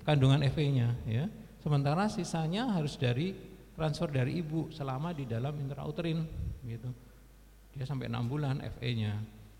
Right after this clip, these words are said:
Nah, kalau ibunya anemi, otomatis mungkin hanya sekian kebutuhannya sehingga tidak tercukupi. Maka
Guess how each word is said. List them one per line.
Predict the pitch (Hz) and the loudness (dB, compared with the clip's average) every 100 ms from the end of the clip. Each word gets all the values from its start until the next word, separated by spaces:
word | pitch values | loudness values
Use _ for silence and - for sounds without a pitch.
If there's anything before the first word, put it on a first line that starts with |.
| - | -6
Nah, | 101 95 | -4 -2
kalau | 113 117 127 | -2 -2 -2
ibunya | 113 120 117 | 0 0 2
anemi, | 117 117 220 311 - | 2 2 2 0 -6
otomatis | - 131 131 220 262 | -2 2 2 2 0
mungkin | - 160 247 | 2 2 2
hanya | 160 113 110 | 4 4 4
sekian | - 196 208 185 185 | 4 4 6 6 4
kebutuhannya | 175 160 170 180 170 160 | 2 2 4 4 4 2
sehingga | 160 139 156 | 2 2 0
tidak | 175 147 156 | -2 -4 -4
tercukupi. | - 135 151 175 170 156 | -4 -6 -4 -4 -4 -4
Maka | 101 - 123 | -4 -2 0